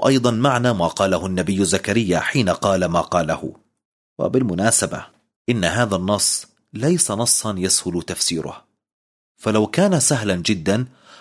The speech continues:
ربما كان التلاميذ قد فهموه، ولكن ذلك النص الموجود في سفر زكريا الأصحاح الثالث عشر والعدد السابع هو نص صعب إلى حد ما،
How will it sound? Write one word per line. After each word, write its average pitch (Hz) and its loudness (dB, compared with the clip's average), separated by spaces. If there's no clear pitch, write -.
ربما 147 2
كان 165 0
التلاميذ 104 0
قد 95 -2
فهموه، 87 -4
ولكن 107 0
ذلك 92 0
النص 104 2
الموجود 95 0
في - -4
سفر - 0
زكريا 95 0
الأصحاح - 0
الثالث 92 -4
عشر 101 -2
والعدد 95 -2
السابع 92 0
هو 120 2
نص 165 0
صعب 156 0
إلى 120 0
حد 95 -2
ما، 80 -4